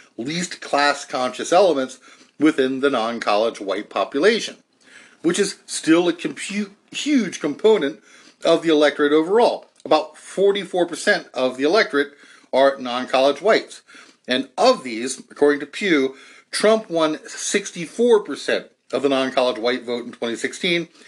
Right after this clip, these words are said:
and sixty-five percent in twenty twenty, which is a pretty solid indicator that nothing will shift this demographic from Trump. And so this is a demographic, racial, economic,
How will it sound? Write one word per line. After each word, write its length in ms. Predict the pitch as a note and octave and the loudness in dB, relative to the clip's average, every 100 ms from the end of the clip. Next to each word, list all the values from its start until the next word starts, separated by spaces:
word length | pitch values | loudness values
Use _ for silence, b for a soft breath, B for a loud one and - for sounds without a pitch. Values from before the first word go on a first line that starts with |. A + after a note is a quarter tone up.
| B B | B B
and 100 | C3+ | -4
sixty-five 680 | - A#3 D#3+ C#3 C#4 F4+ E4 | 0 -2 -4 -4 2 2 0
percent 460 | D3+ - A#2+ A2 - B B B | -4 -2 -2 -2 -8 B B B
in 100 | D#3 | -8
twenty 320 | C#3+ F#3 E3+ D#3+ | -2 0 0 0
twenty, 340 | A3 G3+ - _ _ b b b | 0 0 -6 _ _ b b b
which 240 | D#3 E3 F3 | 0 2 2
is 140 | D#3+ | 2
a 80 | D#3+ | 0
pretty 440 | - - A3+ A3 | -2 0 0 0
solid 380 | F3 F3 E3 C#3+ | -2 0 2 2
indicator 720 | D3+ C#3+ - A#2 F#2+ G2 - b b b - | 0 -2 -4 -2 -2 -2 -6 b b b -2
that 320 | C3+ - _ | 0 0 _
nothing 520 | C3 F3+ F3 C#3+ C#3 | 0 2 2 -2 -2
will 140 | C3 C3 | -2 -2
shift 460 | - C3+ - - | 2 0 0 -14
this 280 | - B2+ C3 | -2 -2 -2
demographic 640 | A#2+ G#2+ G2+ G2 F#2 G2 - B B B _ | -4 -4 0 0 0 -6 -14 B B B _
from 280 | G#2+ G2+ | -6 -6
Trump. 340 | - C#3+ G2+ - _ _ _ _ _ _ _ _ _ _ - | 0 0 0 -6 _ _ _ _ _ _ _ _ _ _ -6
And 80 | D#3+ | 0
so 240 | F#3+ F3 | 4 2
this 300 | E3+ F#3 G3 | 2 0 0
is 180 | F#3+ E3+ | 0 -2
a 60 | D#3+ | 0
demographic, 720 | D#3 D#3 C#3 C3+ B2+ C3 - _ | 2 2 4 2 2 -2 -6 _
racial, 720 | A2 C3+ C3 C#3+ B2+ B2 A#2 b b b _ | -2 -2 0 0 0 0 -4 b b b _
economic, 920 | C3 C#3 B2 A#2 A2 G#2+ G#2 - - | -2 0 0 0 0 0 -2 -6 -20